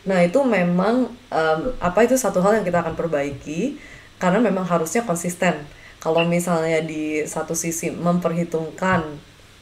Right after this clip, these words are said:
unrealized and gains and losses pada cash,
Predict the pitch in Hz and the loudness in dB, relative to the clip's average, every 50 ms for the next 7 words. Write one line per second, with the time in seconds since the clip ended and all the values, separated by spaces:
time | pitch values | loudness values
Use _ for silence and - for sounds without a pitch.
0 | - - 170 165 170 170 165 165 - - - 175 180 175 165 165 165 - 165 170 | -8 -4 -4 -2 -2 -4 -4 -6 -8 -4 0 4 4 4 4 2 0 -2 -4 -4
1 | 160 147 160 160 160 156 - 151 151 143 143 147 147 - - - - - - - | -4 -4 -4 -4 -4 -4 -6 -6 -4 -4 -4 -4 -4 -6 -6 -6 -6 -8 -10 -12
2 | - - - - 160 156 160 151 151 - - - 170 151 151 180 226 254 247 - | -14 -14 -10 -8 -6 -4 -4 -4 -4 -6 -6 -4 -2 0 2 2 2 2 0 -6